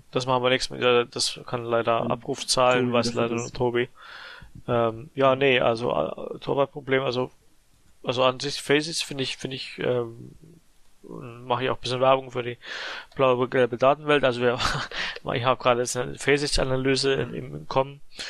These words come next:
Speaker 1: Da freut euch darauf, aber, ähm, was dann halt hinter Fesic kommt, ist halt noch, äh, dünn, obwohl wir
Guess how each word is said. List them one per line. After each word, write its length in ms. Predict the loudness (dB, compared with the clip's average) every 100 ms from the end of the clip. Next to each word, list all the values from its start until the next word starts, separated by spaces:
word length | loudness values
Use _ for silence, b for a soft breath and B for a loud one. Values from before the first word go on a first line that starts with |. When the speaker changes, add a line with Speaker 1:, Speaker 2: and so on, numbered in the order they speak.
| B B B -20 -12
Speaker 1:
Da 100 | -10
freut 300 | 0 0 0
euch 140 | -4 -2
darauf, 500 | 0 2 0 -2 -2
aber, 480 | 0 4 6 4 2
ähm, 580 | -2 -2 -4 -12 -14 -14 -6
was 260 | -2 -2
dann 120 | -2 0
halt 180 | 0 0
hinter 240 | 0 0
Fesic 440 | 2 0 0 -2 0
kommt, 280 | -2 -2
ist 180 | -6 -2
halt 160 | -2 -2
noch, 140 | -4
äh, 200 | -4 -4
dünn, 320 | -6 -2 0 0
obwohl 420 | -4 2 2
wir 80 | 4